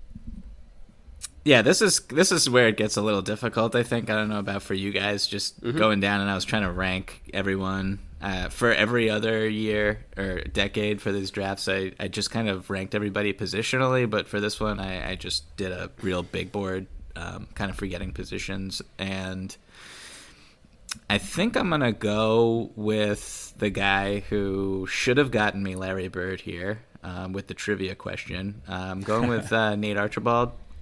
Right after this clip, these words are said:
Speaker 2: Mm-hmm.
Speaker 1: Nineteen eighty-one, they win the championship.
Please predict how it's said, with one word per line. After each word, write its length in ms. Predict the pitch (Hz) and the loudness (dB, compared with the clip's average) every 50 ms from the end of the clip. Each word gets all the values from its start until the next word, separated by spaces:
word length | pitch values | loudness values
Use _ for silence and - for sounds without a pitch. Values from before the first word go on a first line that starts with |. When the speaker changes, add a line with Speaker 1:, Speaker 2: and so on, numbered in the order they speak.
| - - - | -14 -12 -10
Speaker 2:
Mm-hmm. 160 | - 87 107 143 - - 185 - - - - - - | -6 -6 -6 -6 -6 -10 -14 -8 -6 -6 -6 -4 -2
Speaker 1:
Nineteen 400 | - 107 110 110 107 - 113 110 | 0 2 2 2 2 0 0 2
eighty-one, 720 | 110 107 107 101 98 101 104 107 110 117 117 123 127 127 127 - - - - - - - - - - - - - - | 2 2 2 2 2 2 2 2 2 2 2 0 0 -2 -4 -6 -10 -14 -16 -16 -16 -16 -14 -14 -14 -12 -12 0 6
they 100 | 110 107 | 6 6
win 260 | 101 101 107 101 101 98 | 8 6 4 4 2 2
the 80 | 92 | 0
championship. 880 | - - 123 127 131 127 135 127 123 123 120 - 120 120 120 120 - | 0 0 2 2 2 2 2 2 0 0 0 2 4 6 6 4 2